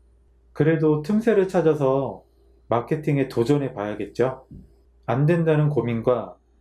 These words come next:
생각만 하지 마시고 더 이상의 후퇴는 없다,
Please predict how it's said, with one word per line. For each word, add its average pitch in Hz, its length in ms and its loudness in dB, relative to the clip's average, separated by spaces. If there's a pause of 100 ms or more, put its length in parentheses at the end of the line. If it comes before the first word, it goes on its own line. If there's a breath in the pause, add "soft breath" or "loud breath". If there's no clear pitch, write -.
(100)
생각만 170 600 2
하지 160 220 -2
마시고 107 720 -2 (100)
더 131 200 2
이상의 156 320 -2
후퇴는 160 440 -2
없다, 98 480 -4